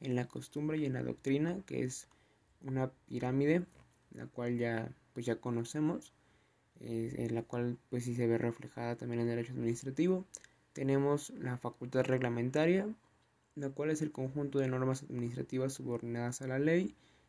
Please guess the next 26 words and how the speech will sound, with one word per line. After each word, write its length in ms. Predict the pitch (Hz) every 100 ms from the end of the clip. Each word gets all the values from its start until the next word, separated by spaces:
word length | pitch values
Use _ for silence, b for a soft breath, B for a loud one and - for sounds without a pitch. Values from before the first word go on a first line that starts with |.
| _
Estas 300 | - 131 135
tienen 360 | 139 131 131 123
virtud 360 | 123 127 131 127
de 80 |
las 160 | 127 123
facultades 560 | 131 - 127 139 139 139
que 140 | 131
le 80 | 123
brinda 260 | 123 127
la 120 | 123 123
Constitución 600 | 127 123 - 120 127 127
política 580 | 131 151 156 156 165 247
y 140 | 143
sirven 280 | 151 151 165
para 160 | 139 127
la 80 |
ejecución 560 | 127 131 - 127 135 135
de 100 | 131
la 80 | 127
ley 320 | 139 170 190
y 40 | 147
los 160 | 131
demás 280 | 127 127 131
fines 220 | 135 131
de 80 | 131
administra-, 520 | - 117 113 113 -